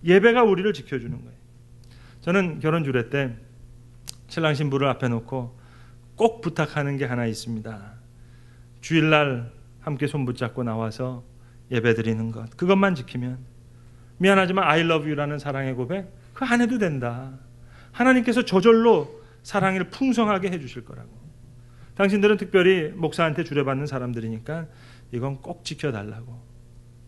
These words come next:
지난 연말에도 우리 결혼한 커플이 있었습니다. 근데 이분은 결혼한 후에 그 다음, 다음 날 호주로 이민 갔어요.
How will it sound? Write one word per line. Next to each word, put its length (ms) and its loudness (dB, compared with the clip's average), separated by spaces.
지난 260 2
연말에도 680 4
우리 120 -4
결혼한 800 0
커플이 320 -6
있었습니다. 640 -10
근데 160 -4
이분은 240 2
결혼한 440 2
후에 400 -2
그 60 -8
다음, 300 0
다음 320 0
날 220 -8
호주로 260 2
이민 300 2
갔어요. 340 -8